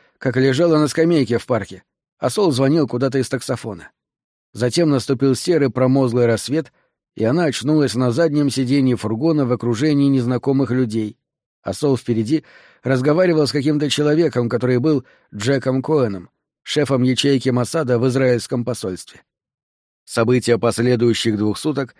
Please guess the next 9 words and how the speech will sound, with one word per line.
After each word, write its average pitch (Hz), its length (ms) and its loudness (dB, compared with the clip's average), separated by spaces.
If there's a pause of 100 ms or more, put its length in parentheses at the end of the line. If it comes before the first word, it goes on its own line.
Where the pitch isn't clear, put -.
(300)
Натали 139 380 2
тоже 147 340 2
помнила 143 460 2
урывками. 127 640 0 (600)
Номер 123 420 2
в 107 80 -4
мотеле, 127 540 0 (380)
обезболивающие 131 1000 2
уколы, 107 460 -4